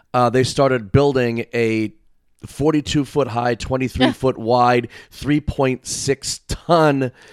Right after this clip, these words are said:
Speaker 2: Oh, my
Speaker 1: straw
Speaker 2: gosh.
Speaker 1: Yule goat. So they have this huge thing.
Speaker 2: Now, is that a metric ton or?
Speaker 1: I don't. I, I would. I, I would assume, right?
Speaker 2: <laughs>
Speaker 1: But, th-, but probably not because they said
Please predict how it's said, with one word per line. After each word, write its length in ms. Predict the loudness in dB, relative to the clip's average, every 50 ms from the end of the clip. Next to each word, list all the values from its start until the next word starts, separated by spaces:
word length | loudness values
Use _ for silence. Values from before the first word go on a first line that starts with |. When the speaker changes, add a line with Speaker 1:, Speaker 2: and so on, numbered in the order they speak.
| -20 -20 -20 -20 _ _ _ 0
Speaker 2:
Oh, 180 | 2 2 2 2
my 0 | 2 0 -2 -2
Speaker 1:
straw 520 | 0 0 4 6 6 6 6 6 6 4
Speaker 2:
gosh. 260 | 2 0 -2 0 4 4
Speaker 1:
Yule 180 | 6 6 4 2
goat. 420 | 2 2 2 2 2 0 -4 -12 -20 _ _ _ _ -20 -20 -20 _ _ _ _
So 140 | -4 -2
they 60 | 0 0
have 100 | 0 -2
this 160 | -4 -6 -6
huge 360 | -6 -4 -2 -4 -4 -4 -6
thing. 140 | -4 0 2
Speaker 2:
Now, 160 | 2 4 4
is 120 | 2 2 0
that 140 | 0 0 0
a 60 | 0
metric 500 | -2 -2 -4 -6 -8 -8 -12 -12 -12 _ -12
ton 500 | -8 -6 -6 -4 -4 -4 -4 -6 -6 -6
or? 380 | -6 -8 -8 -8 -8 -10 -10 -10 -8
Speaker 1:
I 140 | -6 -4 -4
don't. 140 | -4 -4 -4 -2
I, 120 | -2 -2 -2
I 140 | 0 -2 0
would. 100 | 0 -2 -4
I, 220 | -2 -2 -2 -2 0
I 80 | -2 0
would 100 | 2 2
assume, 480 | 0 0 2 4 4 4 4 2 2
right? 340 | 2 4 4 4 4 2 0
Speaker 2:
<laughs> 40 | 0
Speaker 1:
But, 180 | 0 0 2
th-, 140 | 2 2 2
but 260 | 2 -2 -2 -2 -6
probably 260 | -2 0 0 0 0 0
not 180 | 0 0 -2 -2
because 240 | 0 0 0 2
they 120 | 2 0 -2
said 400 | -2 -2 -2 0 0 0 -2